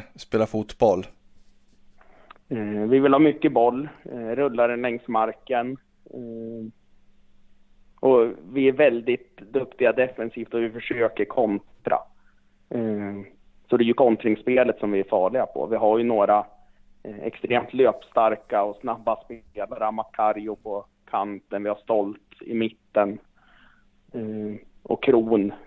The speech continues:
Speaker 2: eh, som också är en väldigt skicklig bollspelare.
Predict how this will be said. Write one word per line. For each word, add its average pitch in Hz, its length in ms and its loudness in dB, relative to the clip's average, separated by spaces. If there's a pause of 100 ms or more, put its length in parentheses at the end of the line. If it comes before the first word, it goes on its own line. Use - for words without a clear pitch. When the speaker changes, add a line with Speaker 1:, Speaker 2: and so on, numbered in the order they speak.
(160)
Speaker 2:
eh, - 340 -8
som 101 140 -4
också 104 280 -2
är 113 40 4
en 104 140 0
väldigt 98 280 0
skicklig 107 380 -6
bollspelare. - 920 -4